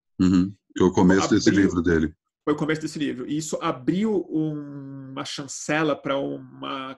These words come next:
Speaker 2: classe mais alta, remediada e educada, que voltou a ter um interesse muito parecido com o que tinha antes da, an-, antes do movimento hippie.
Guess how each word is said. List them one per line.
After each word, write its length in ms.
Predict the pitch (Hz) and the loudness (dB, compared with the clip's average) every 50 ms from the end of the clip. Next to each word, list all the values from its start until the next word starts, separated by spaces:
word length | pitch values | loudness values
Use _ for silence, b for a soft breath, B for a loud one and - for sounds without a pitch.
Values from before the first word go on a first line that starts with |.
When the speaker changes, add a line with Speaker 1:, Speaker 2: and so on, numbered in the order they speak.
| _ _ _ | _ _ _
Speaker 2:
classe 540 | - - 143 139 143 143 - - 156 151 147 | -12 -8 -6 -6 -6 -8 -8 -8 -8 -8 -6
mais 260 | 139 139 139 127 123 | -8 -8 -8 -8 -6
alta, 240 | 143 147 143 - 139 | -6 -6 -6 -6 -10
remediada 720 | 135 135 135 139 127 117 135 135 135 147 151 143 135 131 | -12 -12 -12 -12 -10 -8 -8 -6 -4 -4 -4 -4 -4 -6
e 80 | 131 135 | -6 -8
educada, 640 | 135 123 123 - - 147 151 170 175 - 127 - _ _ _ _ _ _ _ _ _ _ _ _ _ _ _ _ - | -8 -8 -10 -12 -10 -8 -6 -6 -6 -8 -12 -16 _ _ _ _ _ _ _ _ _ _ _ _ _ _ _ _ -12
que 80 | - | -10
voltou 560 | 151 131 131 160 170 170 165 _ - 180 185 196 | -10 -6 -2 0 0 0 -2 _ -2 0 0 0
a 80 | 190 | 0
ter 140 | 190 - 185 | 0 0 -2
um 100 | 175 180 | 0 -2
interesse 460 | 180 170 165 165 160 170 170 - 165 | -4 -2 0 0 0 0 0 -2 -4
muito 180 | 170 190 180 - | -6 -6 -4 -2
parecido 480 | 202 185 180 160 - - 170 160 170 | -2 0 0 -2 -2 -4 -4 -2 -2
com 120 | 170 - 170 | -4 -6 -8
o 20 | |
que 140 | 160 165 165 | -10 -12 -12
tinha 280 | 160 - - 170 170 160 | -10 -10 -8 -6 -4 -4
antes 240 | 160 160 156 - | -4 -4 -6 -6
da, 580 | 156 151 156 156 156 151 147 147 147 147 - - _ _ - | -4 -2 -2 0 0 0 -2 -2 -2 -4 -6 -8 _ _ -8
an-, 160 | 151 147 151 - | -8 -8 -6 -4
antes 180 | 156 151 151 - | -4 -6 -6 -6
do 80 | - | -6
movimento 380 | 151 156 147 - 156 160 156 170 | -6 -4 -4 -4 -4 -4 -4 -4
hippie. 440 | 139 139 151 156 151 156 - - | -2 0 0 0 -2 -4 -10 -20